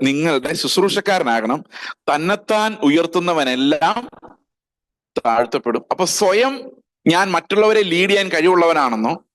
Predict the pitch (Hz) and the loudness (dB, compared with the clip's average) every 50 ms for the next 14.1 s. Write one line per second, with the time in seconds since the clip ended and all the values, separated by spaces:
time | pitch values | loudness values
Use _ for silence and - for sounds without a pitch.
0 | _ _ _ _ _ - 160 170 - 208 214 214 202 196 185 190 180 165 156 156 | _ _ _ _ _ -4 -4 -2 0 2 2 2 2 2 2 0 0 0 -4 -2
1 | 170 185 190 214 202 196 185 175 165 160 151 170 170 160 151 147 135 123 131 147 | -2 0 0 2 2 0 0 0 -2 0 2 2 2 2 2 0 0 -2 0 -2
2 | 156 165 185 196 190 - 190 165 170 185 185 - 208 220 226 226 214 196 185 175 | -2 0 0 -2 0 0 -2 -2 -2 -4 -8 -4 -2 0 2 2 4 2 2 4
3 | 151 147 143 156 - 190 180 156 202 190 165 160 139 139 143 156 180 175 196 190 | 2 2 0 0 -2 -4 -4 -2 -4 -2 -2 -2 0 0 -2 -2 0 0 -2 -2
4 | 185 185 170 151 165 165 202 208 214 240 240 233 - - - 160 143 135 131 147 | 0 0 0 -2 0 -2 -2 0 0 0 0 0 -2 -2 0 -2 -2 0 0 0
5 | 185 208 - - - - _ _ _ _ - 151 147 165 185 196 165 135 117 113 | 0 0 -2 -6 -16 -20 _ _ _ _ 0 2 2 4 4 2 0 0 0 2
6 | 127 160 202 214 - - - - _ _ _ _ _ _ - 131 127 139 160 180 | 2 2 2 0 -2 -6 -16 -20 _ _ _ _ _ _ -2 0 2 2 0 -2
7 | 170 - - 135 131 147 160 180 180 - - 208 208 214 208 - 147 135 131 143 | -2 0 2 2 4 4 2 2 0 0 0 0 0 0 0 -2 0 0 2 2
8 | 151 151 - - 175 185 185 190 190 160 143 143 143 135 131 127 131 147 156 - | 0 -2 -4 -4 -2 0 0 2 2 2 2 0 0 0 0 0 0 0 0 2
9 | 139 139 143 147 143 135 135 127 123 127 120 117 120 120 123 131 135 135 135 127 | 2 4 4 2 2 0 -2 -2 0 0 0 2 2 2 2 0 -2 -4 -4 -2
10 | 117 117 123 151 196 190 - _ _ _ _ _ _ _ _ - 127 127 120 123 | -2 0 0 -2 -4 -6 -12 _ _ _ _ _ _ _ _ -2 -2 -2 -2 -2
11 | 120 135 139 - 180 160 170 185 208 220 220 240 - 233 233 226 202 202 196 202 | -2 -2 0 0 2 2 2 2 2 0 0 0 0 0 -2 0 0 0 0 0
12 | 196 - 180 160 175 196 214 214 202 185 160 151 156 147 139 127 120 117 147 180 | 0 0 -2 0 0 0 0 0 0 0 0 0 0 -2 0 0 0 0 -2 -2
13 | 180 - - - - _ _ _ 139 135 143 160 208 233 214 160 139 143 147 143 | -4 -10 -16 -16 -18 _ _ _ -2 -2 0 2 0 0 0 0 0 0 0 0
14 | 156 170 | -2 -2